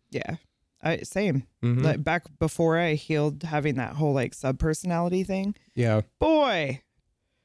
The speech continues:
Speaker 1: that subpersonality would come up and it would be, like, very convincing for, for reasons that I was justified in being angry and justified in lashing out.
Speaker 2: Mm-hmm.
Speaker 1: And it's like, looking back, I'm like, <laughs> "Wow, I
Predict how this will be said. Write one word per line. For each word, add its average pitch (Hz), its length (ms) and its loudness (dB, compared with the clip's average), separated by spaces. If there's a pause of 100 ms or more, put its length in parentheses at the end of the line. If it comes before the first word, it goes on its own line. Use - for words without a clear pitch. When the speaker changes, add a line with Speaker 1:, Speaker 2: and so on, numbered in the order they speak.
(160)
Speaker 1:
that 170 140 -2
subpersonality 180 840 0
would 147 140 0
come 160 200 0
up 147 200 0
and 151 100 0
it 143 120 0
would 143 140 -2
be, 151 120 0
like, 139 460 0 (800)
very 233 480 0
convincing 165 920 0 (240)
for, 156 420 2
for 165 180 0
reasons 156 440 0
that 151 100 -2
I 139 120 2
was 143 160 0
justified 147 580 -2
in 143 140 2
being 131 240 0
angry 143 500 -2
and 156 160 0
justified 143 640 -2
in 139 180 0
lashing 131 460 -4
out. 131 380 -2 (160)
Speaker 2:
Mm-hmm. 123 400 2
Speaker 1:
And 170 120 2
it's 156 220 -2
like, 131 460 0
looking 151 300 0
back, 143 260 0
I'm 147 120 2
like, 131 200 0
<laughs> - 0 -
"Wow, 202 240 0 (440)
I - 60 -4